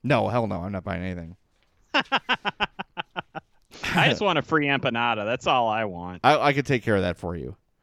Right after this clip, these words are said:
Speaker 2: Okay.
Speaker 1: All right, Rabid Brewing in Homewood, thank you for jumping onto the podcast. We are really excited to have you as part of things. James and I love beer, so you'll see us, uh, often. Another thing that I, I've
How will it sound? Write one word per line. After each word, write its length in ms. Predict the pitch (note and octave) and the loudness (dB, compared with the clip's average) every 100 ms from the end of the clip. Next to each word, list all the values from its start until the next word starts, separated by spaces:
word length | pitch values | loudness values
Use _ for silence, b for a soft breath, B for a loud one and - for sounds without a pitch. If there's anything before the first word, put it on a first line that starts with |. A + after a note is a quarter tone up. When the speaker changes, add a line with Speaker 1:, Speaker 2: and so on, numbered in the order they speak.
| _ _ | _ _
Speaker 2:
Okay. 240 | C#3 B2+ F#2 - _ | -6 -4 -6 -10 _
Speaker 1:
All 80 | B2+ | 4
right, 80 | A#2 | 8
Rabid 340 | D#3+ G3 E3 | 10 10 8
Brewing 380 | D3+ D#3+ D3 C#3+ | 6 6 6 2
in 100 | A#2+ | 2
Homewood, 360 | B2 A#2 A2 | 2 2 2
thank 260 | - E3 D#3 | 2 2 0
you 80 | E3 | -2
for 120 | C#3+ | -2
jumping 380 | C3 C3+ B2+ A#2+ | 0 0 0 0
onto 220 | A#2+ A2+ | 0 0
the 100 | G#2+ | -2
podcast. 560 | C3+ C3 A#2+ B2+ A#2 - | 2 0 2 0 0 0
We 240 | B2 B2+ | 0 2
are 180 | A2 G#2+ | 4 2
really 300 | B2+ E3 C#3+ | 4 4 4
excited 400 | A#2 C3 A2+ G2 | 2 0 0 0
to 80 | G2 | 0
have 220 | G#2+ G2+ | 2 2
you 160 | F#2+ | 0
as 80 | F2 | -2
part 220 | - B2 | 0 0
of 40 | A2 | 0
things. 340 | A#2 A2+ G#2 b b b _ | -2 -4 -8 b b b _
James 260 | D#3+ E3+ C#3+ | 2 2 4
and 80 | |
I 100 | B2+ | 2
love 280 | A2+ A2+ F#2+ | 4 4 2
beer, 260 | B2+ C3+ C#3 | 0 0 0
so 200 | - G#2 | 0 0
you'll 200 | G2+ G2 | 0 -2
see 280 | - B2+ A2 | -2 -2 0
us, 240 | - - - | -2 -8 -2
uh, 220 | G#2 G2 - | 0 0 4
often. 520 | A#2 A2+ A#2+ A2 G#2 b b b | 4 6 0 -2 -6 b b b
Another 380 | C3 D#3+ A#3 G#3+ | 4 6 6 6
thing 320 | D#3 C#3 B2+ | 4 2 2
that 160 | B2 B2+ | 2 2
I, 300 | B2 C#3 C#3 | 4 6 4
I've 300 | - C#3 B2 | 4 4 4